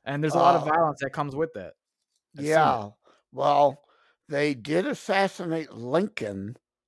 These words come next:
Speaker 2: the first Republican president, because they didn't get their way in that l-, other civil war. <laughs>
Speaker 1: They sure
Speaker 2: So,
Speaker 1: did.
Speaker 2: you know, Democrat violence of two hundred years is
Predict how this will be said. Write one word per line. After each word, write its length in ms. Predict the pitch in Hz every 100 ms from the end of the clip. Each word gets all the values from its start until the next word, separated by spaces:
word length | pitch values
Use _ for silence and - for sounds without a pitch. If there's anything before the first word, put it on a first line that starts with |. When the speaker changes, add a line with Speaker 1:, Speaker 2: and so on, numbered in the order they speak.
| _
Speaker 2:
the 100 | 131
first 520 | 104 - 185 180 - 160
Republican 760 | 135 - 120 104 117 - 101
president, 640 | - 123 107 120 110 123 123
because 500 | 120 - 123 101 - - - -
they 180 | 117 117
didn't 340 | 120 - 110
get 240 | 123 107
their 180 | - 120
way 640 | 104 135 143 107 98 110 _ _ _ -
in 220 | 123 123
that 260 | 127 135 -
l-, 140 | - - - _ -
other 340 | 202 226 131
civil 420 | - 135 101 95 90
war. 440 | 95 87 80 - _ _
<laughs> 160 | - -
Speaker 1:
They 80 | - - 139 - _ - - - - 180
sure 60 | 143
Speaker 2:
So, 240 | 139 127
Speaker 1:
did. 220 | 120 117 78 _ -
Speaker 2:
you 180 | 165
know, 320 | 156 151 147 - 170
Democrat 580 | 185 247 285 - 240 170
violence 640 | 131 160 185 170 135 -
of 180 | 139 110 -
two 240 | 202 185
hundred 360 | 170 156 127 127
years 360 | 180 180 117
is 240 | 123 110